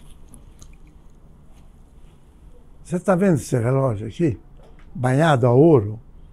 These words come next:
universal. Meus olhos, falei, "Que relógio bonito." Eu falei assim, "Então." Eu falei, "Meu Deus do céu,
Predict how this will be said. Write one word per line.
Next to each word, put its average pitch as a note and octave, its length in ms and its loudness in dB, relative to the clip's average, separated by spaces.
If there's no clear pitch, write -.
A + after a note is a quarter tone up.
universal. C#3 920 0
Meus C#3 340 0
olhos, D#3+ 320 0
falei, C#3+ 180 -4
"Que - 220 -8
relógio E3+ 640 0
bonito." C3 800 0
Eu E3 80 -8
falei E3 60 -2
assim, - 220 -8
"Então." G3 600 4
Eu D3+ 100 -2
falei, D3 220 -2
"Meu F3+ 260 0
Deus F#3+ 420 -2
do C#3+ 140 -8
céu, D3+ 480 -2